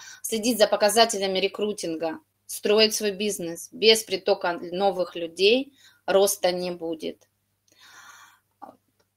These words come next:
Нужно обязательно следить за активностью, потому что это ваш доход.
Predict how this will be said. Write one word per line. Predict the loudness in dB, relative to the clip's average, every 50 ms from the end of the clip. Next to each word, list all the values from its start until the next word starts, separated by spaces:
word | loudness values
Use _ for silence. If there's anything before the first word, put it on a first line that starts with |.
| _ -4
Нужно | 0 2 4 4 4 4 6 6 4 4
обязательно | 2 0 0 0 2 4 4 4 4 4 0 -2
следить | -2 -4 -6 -6 -4 -6 -6 0
за | 4 6 6 6
активностью, | 6 4 2 0 -2 -4 -2 -2 -2 -2 -4 -4 -4 -6 -6
потому | -6 -4 -4 -2
что | 0 2 2
это | 2 4 2 2
ваш | 4 4 6 6 6 6 4 2
доход. | 0 0 0 -2 -4 -2 2 4 4 2 2